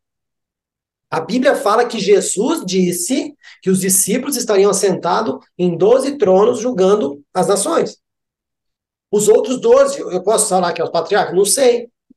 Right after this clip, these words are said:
Né? Os vinte e quatro anciãos são mesmo os doze patriarcas e os, e os doze discípulos? Não sei, mas eu sei que existe vinte e quatro lugares lá que tá separado.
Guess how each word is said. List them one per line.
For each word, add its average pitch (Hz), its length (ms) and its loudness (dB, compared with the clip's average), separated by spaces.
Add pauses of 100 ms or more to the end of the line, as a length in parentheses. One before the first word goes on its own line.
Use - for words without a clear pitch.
(760)
Né? 214 280 -2
Os 190 140 0
vinte 285 180 -2
e - 80 -12
quatro 240 320 2
anciãos 196 480 4
são 262 240 2
mesmo 240 440 4
os 160 120 -12
doze 220 240 0
patriarcas 196 760 -2
e 247 160 0
os, 196 160 0 (160)
e 208 80 -4
os 175 80 -2
doze 208 280 0
discípulos? 233 340 -6
Não 247 140 2
sei, 185 420 0
mas 160 140 2
eu 190 80 4
sei 240 180 0
que 247 80 -4
existe 233 240 -2
vinte 247 200 -2
e - 60 -10
quatro 233 300 -2
lugares 202 380 0
lá 185 260 0
que - 100 -16
tá 226 400 -2 (800)
separado. 202 760 -2